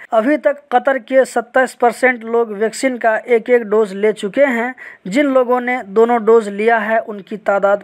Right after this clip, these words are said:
पन्द्रह परसेंट है। एमएडीएलएसए यानी Ministry of Labour की तरफ से कहा गया है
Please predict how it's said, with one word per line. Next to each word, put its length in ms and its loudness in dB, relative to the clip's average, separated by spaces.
पन्द्रह 320 0
परसेंट 560 -2
है। 300 -4
एमएडीएलएसए 1400 0
यानी 440 0
Ministry 420 -2
of 200 2
Labour 280 2
की 120 -8
तरफ 200 2
से 180 -4
कहा 300 -2
गया 260 2
है 300 0